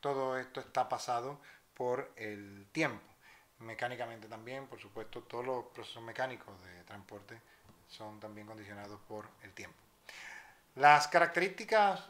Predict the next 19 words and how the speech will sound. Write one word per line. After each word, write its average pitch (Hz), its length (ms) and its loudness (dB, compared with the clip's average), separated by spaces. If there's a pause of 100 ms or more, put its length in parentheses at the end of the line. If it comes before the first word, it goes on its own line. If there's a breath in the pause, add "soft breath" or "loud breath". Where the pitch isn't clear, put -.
mm, 160 400 -10
generales 160 540 2
del 139 120 -4
suelo 185 280 0 (100)
no 143 160 0
es 151 80 -6
que 151 120 -8
sean, 123 1300 -4 (920)
eh, 110 840 -4
desarrolladas 127 600 0
en 117 80 -10
este 120 300 -6
video 117 540 -4 (380 loud breath)
de 170 100 0
manera 143 520 6
detallada, 139 640 -2
son 127 1800 -8
resumidas 131 460 -2
aquí 127 640 -6